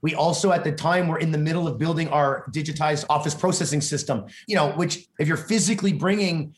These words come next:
file folders from department to department, you need to figure out now how to set up an online system, an office processing system that's going to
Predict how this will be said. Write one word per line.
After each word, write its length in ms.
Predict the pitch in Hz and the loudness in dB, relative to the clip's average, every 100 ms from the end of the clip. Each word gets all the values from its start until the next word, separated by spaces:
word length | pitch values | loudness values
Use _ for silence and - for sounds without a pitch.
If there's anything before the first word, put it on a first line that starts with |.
| _ | _
file 360 | - 175 190 | -4 0 0
folders 320 | 190 175 160 - | 0 -2 -2 -2
from 140 | 165 | -2
department 380 | 147 165 165 156 | -2 0 0 -2
to 80 | 143 | -4
department, 420 | 127 202 220 156 | -2 0 0 0
you 60 | |
need 140 | 165 165 | 0 -2
to 60 | |
figure 300 | 151 185 156 | -2 -2 0
out 140 | 175 165 | 0 0
now 120 | 151 | 0
how 220 | 147 165 | 2 0
to 140 | - 165 | 0 -2
set 260 | - 160 | -2 0
up 220 | 160 151 - | -2 -2 -2
an 120 | 147 | 0
online 380 | 156 180 170 143 | 2 2 0 0
system, 680 | - 214 196 - 139 147 - - 131 | 0 0 0 0 0 -2 -6 -8 -2
an 120 | 151 | 0
office 220 | 175 151 | 0 0
processing 340 | 220 233 196 | -2 0 0
system 240 | 160 160 165 | -2 -2 -2
that's 220 | 165 165 | -2 0
going 180 | 180 175 | -2 -2
to 260 | - 170 | 0 -2